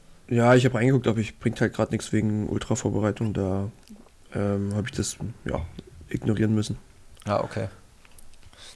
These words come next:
Speaker 2: Aber ihr könnt das, also ihr, die das jetzt da draußen mal so hören, so, die, die's auch jetzt mal verwendet haben und, ähm, danach trainieren, gebt auch mal gerne Feedback. Also ich glaub, erstens, äh, freut's die Entwickler hinter der App und zweitens auch, find ich's auch irgendwie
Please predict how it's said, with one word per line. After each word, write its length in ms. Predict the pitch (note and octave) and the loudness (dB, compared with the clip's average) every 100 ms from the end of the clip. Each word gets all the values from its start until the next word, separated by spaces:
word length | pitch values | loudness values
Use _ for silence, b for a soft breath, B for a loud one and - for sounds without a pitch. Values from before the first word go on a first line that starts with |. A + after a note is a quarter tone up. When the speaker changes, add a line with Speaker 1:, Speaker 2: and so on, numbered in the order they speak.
| B | B
Speaker 2:
Aber 200 | A2+ C3+ | 2 4
ihr 60 | C#3+ | 4
könnt 200 | E3 - | 2 0
das, 140 | C#3+ | 0
also 140 | D3 C3+ | 2 0
ihr, 260 | E3 E3 | 2 2
die 280 | D#3 - C3 | 0 -8 -2
das 180 | C3+ C3 | 2 2
jetzt 120 | C#3 | 0
da 20 | B2+ | -2
draußen 300 | C3 C3+ C3 | -2 0 0
mal 80 | A#2 | 2
so 140 | A#2+ | 2
hören, 240 | C#3+ A#2+ | 4 2
so, 240 | A2 C#3+ - C3 | 2 0 -2 -4
die, 160 | C3 | -4
die's 180 | C3+ B2+ | 0 2
auch 160 | - B2+ | 2 0
jetzt 140 | C3+ | 0
mal 80 | A#2+ | 0
verwendet 380 | A#2 A#2+ C#3 C3+ | 2 2 2 2
haben 220 | C#3 C#3 | 2 0
und, 240 | B2+ A#2 B2 | -2 -2 2
ähm, 320 | A#2 A#2 A#2 - B B B B | 2 2 -2 -6 B B B B
danach 260 | A#2 B2+ A#2+ | 0 0 0
trainieren, 360 | - C3 D#3+ | 0 2 2
gebt 220 | C#3+ D#3 C#3+ | 2 -2 -2
auch 80 | |
mal 140 | C#3+ D#3 | 0 2
gerne 180 | D#3 C#3+ | 2 0
Feedback. 340 | D#3+ G#2+ G2 | 0 0 0
Also 140 | A#2 | 0
ich 80 | G#2+ | -2
glaub, 220 | - B2 | 0 2
erstens, 460 | - C3+ - D#3+ - | 2 0 0 -2 -2
äh, 360 | D3 C3 C3 B2+ | 2 4 4 2
freut's 460 | - - C3 - | -2 0 0 0
die 100 | C3+ | -2
Entwickler 380 | B2+ A2+ C#3+ D3 | -2 -2 0 0
hinter 200 | C3 C#3 | 0 2
der 160 | B2 C3+ | 2 2
App 140 | - - | 0 -2
und 180 | C3 | 0
zweitens 400 | - B2 C#3+ D3+ | 0 2 0 0
auch, 120 | C#3 - | -4 -2
find 180 | C#3 - | -4 0
ich's 140 | - | 0
auch 100 | A#2 | 0
irgendwie 200 | G#2+ G#2+ | -2 -4